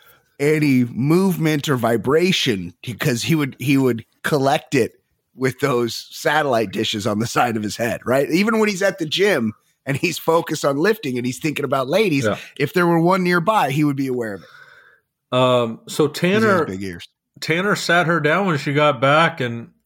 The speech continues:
Speaker 2: like, he hit her between the eyes with that. And she's now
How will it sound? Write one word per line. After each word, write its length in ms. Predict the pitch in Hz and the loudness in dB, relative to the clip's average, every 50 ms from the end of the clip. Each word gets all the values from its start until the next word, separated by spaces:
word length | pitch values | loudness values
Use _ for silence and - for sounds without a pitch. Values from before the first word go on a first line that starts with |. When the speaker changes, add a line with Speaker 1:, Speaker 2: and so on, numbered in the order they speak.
| _ - | _ -6
Speaker 2:
like, 200 | 117 117 113 - - - | -4 -4 -6 -8 -14 -6
he 180 | - 135 123 | -4 -2 0
hit 140 | 123 147 151 | 2 2 2
her 100 | 160 160 | 2 2
between 380 | 139 143 139 - - 156 147 143 | 0 0 0 0 0 0 2 2
the 100 | 135 127 | 2 2
eyes 380 | 123 131 139 151 156 135 - | 2 2 4 2 2 0 0
with 140 | 131 110 - | -4 -4 -2
that. 320 | 120 110 104 98 98 - - | -2 -2 -2 -2 -4 -6 -8
And 160 | 113 110 104 - | -8 -8 -8 -8
she's 460 | - - 147 151 165 165 151 135 - - - | -8 -4 0 0 0 0 0 -4 -8 -10 -10
now 720 | 123 113 120 143 196 233 214 135 113 104 110 123 - | -6 -4 -2 0 2 2 2 2 2 0 0 -2 -4